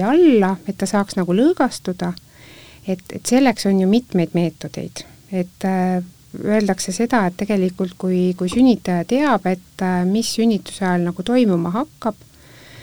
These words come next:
et, äh, millised on need meetodid, kuidas saab nagu seda valu leevendada,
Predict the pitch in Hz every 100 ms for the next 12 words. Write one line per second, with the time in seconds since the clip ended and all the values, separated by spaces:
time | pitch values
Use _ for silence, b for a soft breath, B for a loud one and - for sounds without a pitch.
0 | b b 196 185 - 190 185 214 226 202
1 | 180 214 294 294 254 247 247 - 220 220
2 | - 220 214 202 208 202 202 196 202 202
3 | 196 196 190 226 220 196 214 214 190 180
4 | 180 180